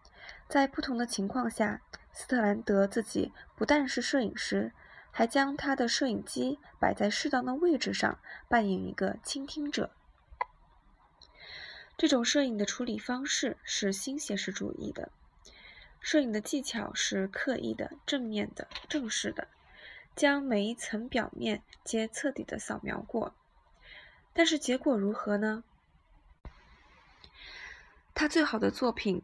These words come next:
都异常的艰涩难懂，并非过度复合或暧昧难解，而是在每一平方英寸里都塞满在数量上超乎寻常的内容。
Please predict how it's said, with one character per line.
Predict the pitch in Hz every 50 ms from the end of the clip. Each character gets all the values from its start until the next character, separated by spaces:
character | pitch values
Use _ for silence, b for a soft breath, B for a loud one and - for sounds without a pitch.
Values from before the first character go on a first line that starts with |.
| - -
都 | - 123 123 -
异 | - 254 226
常 | - - - - 202 202
的 | 202 208 208 196
艰 | 196 - - 240 247
涩 | - - 254
难 | 220 202 190 196 226 240
懂， | - 208 - - _ B B B B B B B B
并 | - 302 285
非 | 285 - 311 311 302
过 | 302 - - 277 269
度 | 277 269
复 | 285 - - - 269 226
合 | - - - 208 214 214
或 | 214 - - 220 214 214
暧 | - - 240 233
昧 | 226 226 214
难 | 196 190 185 185 220
解， | - - - - - B B B B B B B B B
而 | - - 247
是 | - - 277
在 | 262 - 285 262 254 240 226 220
每 | 214 208 202 208
一 | 214 233
平 | 233 - - 220
方 | 233 - 254 254 262
英 | 262 269 285
寸 | 294 - - 311 254 226
里 | 214 - - _ B B B B B B -
都 | 226 226 226 233
塞 | - - 240 233 233
满 | 233 233 - - -
在 | - 226 208
数 | 202 - - 311 277
量 | 233 214 214 208
上 | - 220 - - - -
超 | - - - 262
乎 | 262 - 285
寻 | 277 - - 190 202
常 | 220 - 220 202
的 | 202 202
内 | 214 226 214
容。 | 190 165 - - -